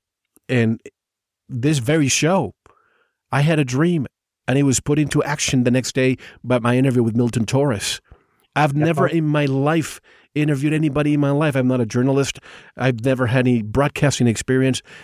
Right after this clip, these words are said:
Speaker 1: And then with that dream, the next day, Veritas went into motion. And it's been, you know, eight and some, you know, some years by now.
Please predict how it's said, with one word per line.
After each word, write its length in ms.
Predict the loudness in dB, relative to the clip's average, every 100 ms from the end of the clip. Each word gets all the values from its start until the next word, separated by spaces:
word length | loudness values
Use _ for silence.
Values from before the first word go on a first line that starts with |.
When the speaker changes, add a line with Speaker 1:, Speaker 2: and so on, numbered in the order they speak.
| -8 -2
Speaker 1:
And 160 | 0
then 140 | 2 0
with 180 | 0
that 180 | -2 -2
dream, 320 | 0 0 0
the 80 | 0
next 300 | 0 -2 -2
day, 380 | 0 0 0 -4 _ _ _ _ _ _
Veritas 640 | -2 2 2 2 0 0 -6 -18 -4
went 160 | 0 2
into 200 | 2 2
motion. 520 | 4 4 2 0 -2 -6 -20 -16 -2
And 320 | 0 0 0
it's 180 | -4 -2
been, 280 | 0 0 0
you 100 | -2
know, 160 | 0 -2 -4
eight 320 | 0 0 -2 -12 _ _ 0
and 160 | 0
some, 420 | 0 0 0 2
you 60 | 2
know, 180 | 0 -2 -8
some 260 | -2 0
years 300 | 2 2 0
by 200 | 0 -4
now. 320 | -2 0 0